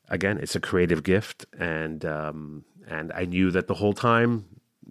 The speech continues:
probably October and November, she was thinking, Ah, There must be a way to be part of this Christmas album in an authentic way.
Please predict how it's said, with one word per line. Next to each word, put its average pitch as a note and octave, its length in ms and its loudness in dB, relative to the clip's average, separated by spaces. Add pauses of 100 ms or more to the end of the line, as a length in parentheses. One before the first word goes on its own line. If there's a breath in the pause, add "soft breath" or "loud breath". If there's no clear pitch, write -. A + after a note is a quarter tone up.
(160)
probably G#2 380 6
October G#2 460 6
and G2+ 80 4
November, G#2 360 4
she - 160 0
was F#2 260 0
thinking, A#2 640 -2
Ah, B2+ 380 2 (720 loud breath)
There A2+ 120 4
must C#3+ 320 4
be C#3+ 120 8
a C#3 80 10
way C#3 320 8
to G#2 80 2
be G2+ 100 2
part A#2+ 280 4
of A2 100 2
this A2 140 0
Christmas - 420 -2
album F2+ 380 -4
in E2 100 -10
an F2+ 80 -2
authentic G2 640 0
way. F#2+ 260 4